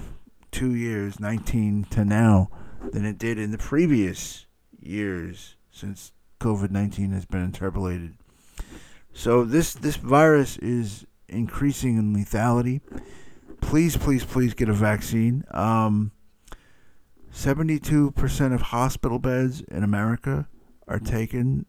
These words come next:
now by covid patients. I've read that.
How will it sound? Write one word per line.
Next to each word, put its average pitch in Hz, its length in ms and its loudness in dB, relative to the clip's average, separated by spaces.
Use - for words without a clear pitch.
now 117 320 2
by 110 300 -2
covid 104 380 -4
patients. - 580 -4
I've 101 360 -6
read 104 200 -2
that. 110 260 -4